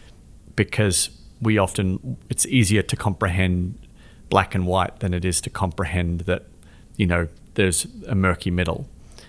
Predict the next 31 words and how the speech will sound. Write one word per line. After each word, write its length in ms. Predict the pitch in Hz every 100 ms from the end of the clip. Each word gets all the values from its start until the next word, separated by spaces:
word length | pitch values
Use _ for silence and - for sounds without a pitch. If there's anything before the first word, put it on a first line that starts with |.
| - - - -
And 140 | - 104
the 40 |
reason 260 | 110 135 139
why 300 | 113 101 101 -
I, 200 | 98 98
I 100 | -
found 300 | 101 - 98
that 120 | 95
an, 220 | 90 92 87 - -
a 100 | -
helpful 440 | 101 104 - - 95
insight 560 | 95 95 - 87 87 - - - -
is 160 | - 107
that 120 | 110
I 120 | 104
think 320 | 101 123 123 -
that 340 | 107 - -
the 80 | 107
politics 800 | - - 123 135 - 107 - -
of 140 | 95
today, 600 | - 92 90 85 82 82 - - - - - - - - - -
everywhere 440 | 135 120 101 90 85
in 80 |
the 80 | 80
world, 380 | 82 82 - - - - - - - -
has 200 | - 107
become 640 | - 110 - 104 98 90 - -
more 280 | 101 98 90
fragmented. 720 | - 87 82 85 80 - - - - -
It's 180 | 107 -
become 680 | - - 101 92 87 87